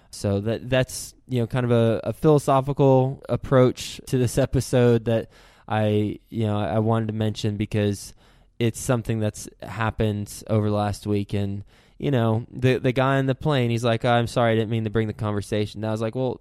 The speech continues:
you know, th-, that's just, this is just life. That's just kind of how things are. And it's important to talk about that. It's important to feel these emotions and, and be able to, um, you know, experience them with each other to whatever degree we're able to."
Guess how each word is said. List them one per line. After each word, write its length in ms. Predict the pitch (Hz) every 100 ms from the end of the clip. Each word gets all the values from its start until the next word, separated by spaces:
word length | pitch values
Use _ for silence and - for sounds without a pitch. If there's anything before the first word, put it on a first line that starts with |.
| -
you 80 | 139
know, 120 | 127
th-, 180 | 127 -
that's 220 | 123 -
just, 300 | 127 - -
this 160 | 123
is 120 | 131 120
just 200 | 117 104
life. 400 | 127 - - - -
That's 200 | 113 -
just 380 | 113 - - -
kind 120 | 113
of 80 | 110
how 180 | 107 107
things 280 | 113 107
are. 380 | 101 123 113 110 - _ _ -
And 300 | 110 107 101
it's 100 | 117
important 360 | 110 110 104
to 40 | -
talk 200 | 120 -
about 180 | 98
that. 100 | 90
It's 140 | 101 104
important 360 | 110 117 107
to 60 | -
feel 200 | - 123
these 180 | 117 107
emotions 540 | 104 110 117 98 101
and, 200 | 104 101 -
and 160 | 104 101
be 140 | 104
able 180 | 104 104
to, 340 | - 101 101 - _ _ -
um, 420 | 107 104 101 101 -
you 100 | 123
know, 60 |
experience 840 | 104 - 107 107 110 110 - - - - _ -
them 500 | 110 110 107 104 107
with 300 | - 117 -
each 220 | 110 -
other 340 | 139 151 110 101
to 160 | - 120
whatever 280 | 117 113
degree 400 | 110 104 110 104 101 -
we're 400 | - 104 104 101 -
able 340 | 113 110 101
to." 380 | - 95 85